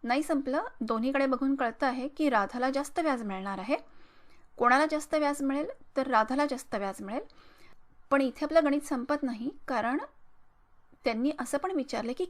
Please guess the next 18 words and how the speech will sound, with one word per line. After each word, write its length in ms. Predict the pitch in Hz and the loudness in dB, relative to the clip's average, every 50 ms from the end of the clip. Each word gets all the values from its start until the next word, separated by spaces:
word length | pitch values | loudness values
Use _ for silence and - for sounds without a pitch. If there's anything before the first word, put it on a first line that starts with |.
| - - | -6 -4
किती 300 | - 277 277 - 359 349 330 | -4 -4 0 0 -2 0 0
जास्त 300 | 240 190 190 - - 196 | -2 -4 -4 -6 -10 -8
व्याज 260 | 175 - - 185 - - | -8 -6 -6 -6 -8 -8
मिळेल. 240 | - 175 - - - 320 - - - - - - _ - - - - - - - - - - - - - - - | -10 -10 -10 -10 -14 -16 -18 -20 -20 -20 -20 -20 _ -20 -20 -20 -20 -20 -20 -20 -20 -20 -20 -20 -20 -18 -8 -4
किती 240 | 285 277 285 370 349 | -4 0 0 0 2
जास्त 360 | - 285 254 262 - - - | 2 0 0 0 -6 -8 -8
म्हणजे 320 | 269 311 330 247 226 214 240 | -6 -4 -4 -4 -4 -2 -4
आपल्याला 400 | 233 - 247 240 233 247 269 - - - - - | -4 -4 -2 -4 -2 -2 -4 -6 -6 -10 -10 -8
या 260 | 240 226 233 240 240 | -2 4 6 6 6
दोन्ही 380 | 240 240 240 240 240 262 269 262 | 6 4 -2 -2 0 0 0 0
व्याजांची 500 | 247 233 220 - 254 233 226 226 - 254 | 0 -2 -2 -2 -4 -4 -4 -4 -4 -4
वजाबाकी 440 | 240 214 - 220 220 220 220 254 | -4 -2 -2 -2 -2 -2 -4 -6
करायला 260 | 247 - 254 254 247 247 | -6 -2 -2 0 0 -2
लागेल. 220 | 254 262 294 403 - - - - - - - - - - - - - | -2 -4 -4 -6 -6 -10 -16 -16 -16 -16 -20 -20 -16 -14 -8 2 4
पाच 240 | 233 220 226 226 - | 6 6 6 2 0
हजार 200 | 269 269 269 269 | -2 -2 -2 -2
चारशे 380 | - - 226 214 - - 269 | -2 -2 -4 -2 -2 -2 -4
मधून 280 | 254 240 247 277 302 | -4 -2 -2 -2 -2